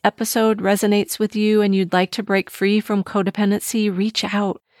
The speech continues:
I do one-on-one coaching, and I also have the Me First community, where we address that now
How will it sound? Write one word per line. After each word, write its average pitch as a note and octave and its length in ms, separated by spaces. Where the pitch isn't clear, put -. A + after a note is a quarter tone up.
I G3+ 180
do G3 200
one-on-one G3 580
coaching, A3 600
and F#3 140
I F3 160
also G3 340
have G3 320
the F#3+ 80
Me F#3+ 220
First A3 360
community, F3+ 640
where A3 240
we A3 240
address G3 540
that - 240
now G3 600